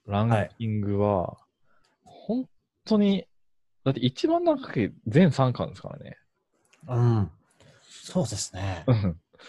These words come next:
Speaker 1: あの、
Speaker 2: 短い。
Speaker 1: ほん-、<laughs> あの、本当に入門しやすいんだよね。
Speaker 2: 本当に入門しやすいよね。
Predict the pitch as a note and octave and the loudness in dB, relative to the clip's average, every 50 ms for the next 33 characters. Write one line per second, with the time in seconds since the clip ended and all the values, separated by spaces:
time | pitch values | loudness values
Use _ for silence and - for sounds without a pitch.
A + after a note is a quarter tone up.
0 | - - - _ _ _ - A#2+ A2+ A#2 A#2+ A#2 A#3 C#4 C#4 - G#3+ G#3+ E3+ C#3 | -20 -20 -20 _ _ _ -6 -4 -2 0 2 4 4 4 4 4 6 6 6 6
1 | A#2 G#2 G2 F#2+ F#2 - _ - - - - - - - - - - - E3+ - | 6 4 4 0 -2 -6 _ -14 -14 -12 -12 -12 -4 0 0 2 4 4 4 6
2 | G3 C#3 C3 C3+ C#3+ A3 C#4+ D4+ C#4+ F4+ E4 C#4+ A#3+ A3 A3 A#3+ A#3+ A#3 A#3 A3+ | 6 6 6 4 4 2 2 4 4 4 4 4 6 6 6 6 8 8 8 6
3 | A3 - - A#3 G#3 F#3+ - A#3 F#3 B2+ G2 E3+ G3 A3+ G#3 - - A#3 A3 G#3 | 6 6 4 4 4 4 4 2 2 4 4 4 4 4 4 2 4 4 6 8
4 | G#3+ A3 G#3+ A3 G3+ G3 - - G3 F3 G#3+ F#3+ F#3 D3+ A2 F#2+ G#2 | 8 8 8 10 8 8 8 8 8 8 8 8 6 6 6 6 6